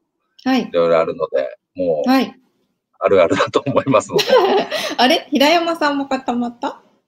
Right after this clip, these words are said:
Speaker 2: 嘘？マジで？
Speaker 1: あ、今一瞬、嘘の時に一気に戻りました。
Speaker 2: マジか。そうなの。これ、
Speaker 1: はい。
Speaker 2: 二人だけ、二人とも固まったらちょっときついっすね。まあ、音がね、通じてるから、まあ。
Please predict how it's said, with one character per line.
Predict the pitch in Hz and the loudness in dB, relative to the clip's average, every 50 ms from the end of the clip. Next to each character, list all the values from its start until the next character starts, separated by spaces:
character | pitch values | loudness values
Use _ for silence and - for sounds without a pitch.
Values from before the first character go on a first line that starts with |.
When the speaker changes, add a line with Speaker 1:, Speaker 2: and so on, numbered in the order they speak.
| _ - | _ 0
Speaker 2:
嘘？ | 381 202 - - - - - _ - | 0 2 4 4 2 2 2 _ 0
マ | - 233 | 0 0
ジ | 240 - | 0 0
で？ | - 78 69 - 104 123 _ _ _ _ _ - | -6 -8 -8 -8 -10 -14 _ _ _ _ _ -2
Speaker 1:
あ、 | - 302 294 - | 0 0 0 2
今 | 311 349 339 302 254 | 0 0 0 2 0
一 | 220 - | 0 -2
瞬、 | - - 294 254 277 | 0 -2 0 0 0
嘘 | 302 - - 330 311 285 | 0 2 2 4 4 4
の | 240 220 | 2 0
時 | 220 226 208 - 220 208 | -2 -4 -8 -6 -6 -4
に | 202 196 180 180 - _ - | -4 -4 -4 -6 -8 _ -8
一 | 247 240 - | -8 -8 -6
気 | - 247 214 | -2 -2 -2
に | 180 170 - - _ _ - | -2 -4 -6 -10 _ _ -4
戻 | 185 196 208 214 | -2 0 2 2
り | 202 208 202 | 2 2 0
ま | 196 208 - | 0 -2 -4
し | 104 95 | -6 -10
た。 | - | -14
Speaker 2:
マ | - | -12
ジ | - 85 | -12 -10
か。 | 80 78 76 73 73 69 69 69 - _ - | -8 -8 -8 -8 -8 -8 -8 -10 -10 _ -8
そ | 92 87 | -8 -8
う | |
な | 80 | -8
の。 | 78 | -6
こ | - - | -4 -2
れ、 | 247 | 0
Speaker 1:
は | 240 | 0
い。 | 233 | 2
Speaker 2:
二 | 185 | 4
人 | 147 156 165 160 | 4 4 6 6
だ | 160 151 | 4 2
け、 | 143 147 135 | 0 -4 -10
二 | - | -8
人 | - - 160 170 170 | -2 0 2 2 2
と | - 185 | 0 0
も | 170 160 | -2 0
固 | 147 165 151 165 165 | 0 2 2 2 2
ま | 160 156 | 2 2
っ | 147 | 2
た | - 160 | 2 0
ら | 127 | 0
ち | 120 | 0
ょ | 107 | -10
っ | - | -10
と | 107 | -12
き | _ - | _ -14
つ | _ - 87 | _ -14 -14
い | |
っ | 80 | -14
す | _ _ - | _ _ -16
ね。 | 76 | -6
ま | 117 151 143 | -2 -2 -2
あ、 | |
音 | 123 147 - - 392 | -2 -4 -6 -6 -2
が | 392 - 127 | 0 0 0
ね、 | 123 113 - | 0 -2 -4
通 | - 120 120 | -4 -14 -14
じ | 117 - | -12 -6
て | - 120 | -6 -6
る | 123 | -2
か | - 101 87 | 0 0 0
ら、 | 82 82 | 0 0
ま | 92 98 | -2 -4
あ。 | 82 64 - | -6 -6 -8